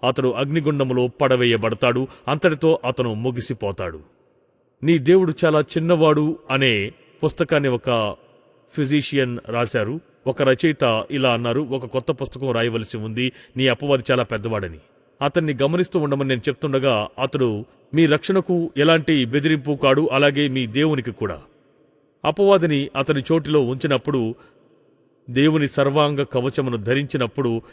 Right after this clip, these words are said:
ఎఫెసీ ఆరు, మీరు స్థిరముగా ఉంటారు, చింతించవలసిన పనే ఉండదు. స్టీవ్ బ్రౌన్ ఒక యంగ్ బాయ్ని గురించి ఒక కథను చెప్పారు.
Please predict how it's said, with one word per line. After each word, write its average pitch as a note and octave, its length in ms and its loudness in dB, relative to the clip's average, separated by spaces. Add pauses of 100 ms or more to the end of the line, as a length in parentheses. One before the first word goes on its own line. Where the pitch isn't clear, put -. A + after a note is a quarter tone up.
(120)
ఎఫెసీ C3+ 360 0
ఆరు, A2 260 0 (520)
మీరు C#3 220 2
స్థిరముగా C#3+ 520 2
ఉంటారు, B2+ 480 2 (540)
చింతించవలసిన C3 600 -2
పనే A2+ 280 -4
ఉండదు. F#2 480 -8 (1120)
స్టీవ్ F3 400 0
బ్రౌన్ C#3 380 0 (180)
ఒక C#3+ 160 -6
యంగ్ B2 280 0
బాయ్ని C#3 280 2
గురించి A#2+ 320 -2
ఒక A2+ 280 -4
కథను B2 220 -2
చెప్పారు. A2 480 -4